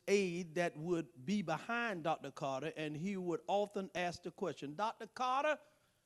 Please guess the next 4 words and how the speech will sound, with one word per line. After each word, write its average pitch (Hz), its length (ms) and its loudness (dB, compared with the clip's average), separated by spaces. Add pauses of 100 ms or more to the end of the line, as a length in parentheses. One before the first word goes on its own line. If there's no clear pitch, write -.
(200)
do 202 160 4
you 202 280 4
see 240 920 2
anything?" 151 680 -8